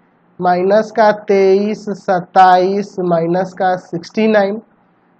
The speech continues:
फिर आपके पास था बत्तीस माइनस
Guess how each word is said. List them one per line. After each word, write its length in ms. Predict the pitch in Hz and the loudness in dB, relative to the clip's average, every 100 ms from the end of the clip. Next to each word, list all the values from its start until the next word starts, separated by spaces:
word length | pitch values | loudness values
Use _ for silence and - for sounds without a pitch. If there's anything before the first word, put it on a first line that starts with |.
| _ | _
फिर 120 | 190 190 | 0 2
आपके 260 | 185 208 202 | 2 0 -2
पास 260 | 196 196 | -2 -2
था 160 | 202 196 175 | 0 0 2
बत्तीस 760 | 196 196 - - 226 220 220 | 2 0 -6 -6 -4 -4 -4
माइनस 560 | 196 175 175 185 190 | 0 2 2 0 -2